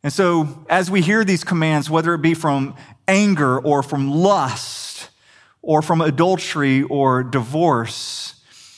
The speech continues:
know that Jesus is the only one who has perfectly obeyed those commandments.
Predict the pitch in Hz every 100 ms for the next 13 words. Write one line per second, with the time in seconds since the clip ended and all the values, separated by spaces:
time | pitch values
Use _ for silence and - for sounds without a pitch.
0 | - _ _ 151 165 175 139 143 233 165
1 | 160 - - - 165 135 139 156 175 160
2 | 120 110 110 110 104 - - 139 135 -
3 | 165 165 - 139 123 104 - - 127 135
4 | 127 120 107 - - - 120 - 135 135
5 | 107 104 104 - -